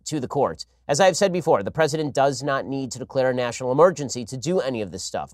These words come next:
All the president really has to do is declare under a specific provision of the law that there are drug corridors that are not sufficiently protected and he can build additional border fencing.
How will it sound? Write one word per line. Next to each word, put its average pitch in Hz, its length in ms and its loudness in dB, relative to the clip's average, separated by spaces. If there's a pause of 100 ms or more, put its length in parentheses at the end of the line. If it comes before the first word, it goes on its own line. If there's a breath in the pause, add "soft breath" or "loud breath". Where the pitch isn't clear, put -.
All 156 100 6
the 180 120 0
president 156 420 0
really 147 280 0
has 143 240 2
to 165 120 -12
do 85 240 -6 (300 soft breath)
is 123 100 -6
declare 170 500 6
under 147 260 2
a 117 120 -4
specific 180 460 -4
provision 165 340 0
of 170 100 0
the 147 80 0
law 92 300 2 (220)
that 135 100 -4
there 139 140 2
are 135 100 4
drug 175 400 4
corridors 113 600 4
that 123 80 0
are 123 40 2
not 139 220 2
sufficiently 156 480 -2
protected 143 500 -2
and 117 80 -4
he 120 80 -10
can 139 160 -6
build 151 240 6
additional 131 400 -2
border 113 300 -2
fencing. 151 400 0